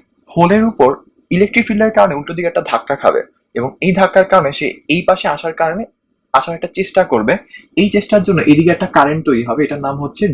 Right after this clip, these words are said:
ড্রিফট কারেন্ট। So একটা হচ্ছে আমাদের ডিফিউশন কারেন্ট, আর একটা হচ্ছে ড্রিফট কারেন্ট। তো নরমাল অবস্থায় দেখা যায়, যদি আমি পজিটিভলি বায়াস না করি, অর্থাৎ ফরওয়ার্ড বায়াস না করি, তাহলে এই যে ডিফিউশন কারেন্ট আর ড্রিফট কারেন্ট, দুইটা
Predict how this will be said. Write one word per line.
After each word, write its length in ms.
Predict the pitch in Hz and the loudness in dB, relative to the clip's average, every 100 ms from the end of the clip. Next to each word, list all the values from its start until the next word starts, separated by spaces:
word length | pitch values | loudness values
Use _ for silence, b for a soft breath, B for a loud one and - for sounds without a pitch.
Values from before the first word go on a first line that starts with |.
| - | 2
ড্রিফট 260 | 156 - - | 0 0 0
কারেন্ট। 260 | - - - - - _ - - - - | 0 0 -12 -20 -20 _ -20 -20 -16 -10
So 60 | - - | -6 -2
একটা 260 | 147 - 190 | -2 0 -2
হচ্ছে 200 | 190 202 | 0 2
আমাদের 480 | 185 185 220 220 131 | 2 4 2 2 0
ডিফিউশন 400 | 156 202 196 208 | 0 2 0 0
কারেন্ট, 260 | 196 202 220 | 2 2 2
আর 60 | |
একটা 120 | 147 | 0
হচ্ছে 160 | 156 180 | -2 -2
ড্রিফট 340 | 127 147 156 - | 0 0 0 0
কারেন্ট। 240 | 104 87 - _ _ _ - | 0 0 -6 _ _ _ -8
তো 40 | |
নরমাল 380 | 127 135 151 196 202 | 2 4 4 2 2
অবস্থায় 300 | 208 214 196 | 0 2 2
দেখা 180 | 143 165 151 | 2 0 -2
যায়, 120 | 117 | -2
যদি 100 | 127 139 | -2 -2
আমি 100 | 143 - - _ _ | -2 -8 -14 _ _
পজিটিভলি 520 | 160 143 165 190 165 185 | 2 2 0 -10 -8 -2
বায়াস 300 | 127 123 - 127 | 0 0 -2 -6
না 60 | 120 | -6
করি, 120 | - 104 | -4 -6
অর্থাৎ 240 | 101 135 - | -6 -10 -4
ফরওয়ার্ড 280 | 143 139 151 | 0 0 0
বায়াস 180 | 156 160 - | -4 -4 -4
না 100 | 127 | -6
করি, 240 | 127 113 101 B B B | -2 -2 -2 B B B
তাহলে 200 | 131 135 - | 0 0 -2
এই 120 | 143 165 | -6 -6
যে 60 | 185 | -8
ডিফিউশন 600 | - 156 208 208 - 214 | -10 -16 -14 -14 -12 -10
কারেন্ট 320 | 151 117 - _ _ - | -6 -4 -6 _ _ -4
আর 140 | 123 | -4
ড্রিফট 340 | 120 151 170 - | -4 -8 -10 0
কারেন্ট, 220 | 127 104 113 | 2 2 0
দুইটা 180 | 127 | -6